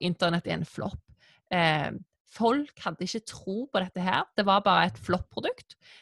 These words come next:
Hva skulle man med det, liksom? Man hadde jo, man hadde jo bra headset med ledninger. Det var litt som da, jeg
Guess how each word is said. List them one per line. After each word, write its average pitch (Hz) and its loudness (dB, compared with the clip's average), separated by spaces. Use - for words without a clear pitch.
Hva 247 6
skulle 208 -2
man 202 4
med 165 0
det, 165 2
liksom? 190 0
Man 185 2
hadde 185 -2
jo, 180 0
man 214 2
hadde 202 -4
jo 220 6
bra 175 2
headset 175 -4
med 165 -2
ledninger. 185 -6
Det 240 4
var 285 8
litt 294 2
som 233 0
da, 214 4
jeg - 0